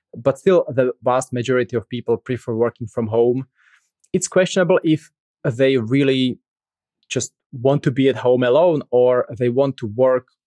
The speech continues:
for companies abroad. I would probably, you know, say rather that they want to work for companies abroad.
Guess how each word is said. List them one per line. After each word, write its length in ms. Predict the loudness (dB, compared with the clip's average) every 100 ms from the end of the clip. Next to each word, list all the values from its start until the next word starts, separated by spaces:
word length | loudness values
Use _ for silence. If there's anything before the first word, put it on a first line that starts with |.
| _ _ -20
for 560 | -20 0 2 4 0 -4
companies 420 | -6 -4 -6 -4
abroad. 400 | -4 -2 -2 -2 -10 _
I 100 | -4
would 160 | -2 -4 _ _ _ _ _
probably, 600 | -2 0 2 0 -2 -6 _ _ -6
you 120 | -4
know, 180 | -4 -6 _ _ _
say 520 | -8 0 2 2 0 -4 _
rather 460 | -4 0 2 2 0 -4
that 180 | -2 0
they 120 | 2
want 220 | 2 0
to 80 | -2
work 260 | -2 -2
for 140 | -6 -8
companies 500 | -8 -6 -6 -6 -10
abroad. 440 | -6 0 0 0